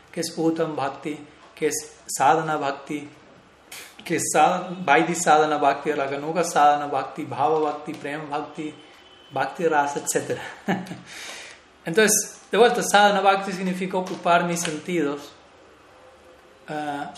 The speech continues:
al servicio del amo de los sentidos, de manera que eventualmente aquellas emociones, con la meta de obtener bhava, la meta de sadhana es bhava.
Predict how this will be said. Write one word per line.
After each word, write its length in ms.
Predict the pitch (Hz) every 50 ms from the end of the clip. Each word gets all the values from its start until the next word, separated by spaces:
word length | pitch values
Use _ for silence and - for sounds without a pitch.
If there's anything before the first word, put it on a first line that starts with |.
| - -
al 180 | 151 156 160 -
servicio 600 | 190 175 165 170 214 226 220 - - 170 151 147 135 - - - - - - _ _ _ - -
del 160 | - 160 156 160
amo 280 | 165 170 175 165 156
de 80 | 151 143
los 120 | 139 139
sentidos, 520 | - 156 147 143 135 - 208 185 156 139 131
de 80 | 156
manera 640 | 151 147 143 156 175 185 175 151 156 156 - - - - - - - - _
que 60 | - 175
eventualmente 1040 | 165 170 170 - 196 190 190 190 196 208 202 190 190 170 165 175 180 185 - - - -
aquellas 400 | 156 - - 190 190 180 - -
emociones, 640 | 185 165 160 156 - - - - 196 170 165 - -
con 160 | - - 170
la 160 | 165 170 170 202
meta 280 | 208 208 214 214 226
de 40 | 208
obtener 380 | 196 202 - 185 170 175 170 165
bhava, 560 | 170 151 139 147 151 151 131 127 - - -
la 120 | - 147 151
meta 340 | 165 170 175 175 208 202
de 240 | 190 185 170 - - -
sadhana 440 | - - - 180 190 202 202 190 185
es 160 | 185 - 127
bhava. 460 | - 135 135 147 151 131 135 - -